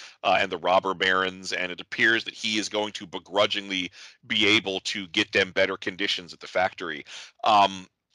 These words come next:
and then in an awkward sort of final cut, Professor Dithering gives Fievel the telescope that he was playing with at mu-,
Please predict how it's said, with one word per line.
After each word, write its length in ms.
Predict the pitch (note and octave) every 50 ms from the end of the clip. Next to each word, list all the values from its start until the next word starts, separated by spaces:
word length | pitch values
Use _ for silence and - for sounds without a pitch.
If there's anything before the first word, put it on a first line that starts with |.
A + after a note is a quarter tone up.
| - _ _ _ _ _ -
and 220 | C3 C3 B2+ A#2
then 340 | A2+ D#3 F3+ F#3 F3 E3+ D#3+ -
in 160 | C3 B2+ C3
an 140 | B2+ B2 B2+ - _ - -
awkward 640 | C3+ E3 G3 - - - A#3+ B3 A#3+ A#3+ A3+ G3+
sort 180 | - - G3 E3
of 60 | D3+
final 600 | - - - - D3 D3+ D#3+ E3 D#3 C3+ B2 A2+ - _ _ -
cut, 380 | - - - A3 G3 C3 A#2 - _ -
Professor 400 | - A#2 C#3+ D#3 - - B2 G#2
Dithering 540 | F2+ B2+ D#3 D3+ C#3 A2+ A2 G#2 G#2 G2 F2
gives 360 | G2+ G#2 G#2+ G#2+ G#2 - -
Fievel 540 | - - G#2 G#2+ G#2+ G2+ G#2 G2+ G2 G2 - - - - - _ -
the 140 | - G2 F2+
telescope 680 | - - E3 G3 G#3+ G3 - - - - G2+ G2 -
that 100 | - G2
he 60 | G#2+
was 100 | G2+ G2
playing 300 | - - - A#2 G#2+ G#2
with 140 | G#2 G#2 -
at 100 | A2+ -
mu-, 140 | F#2+ G2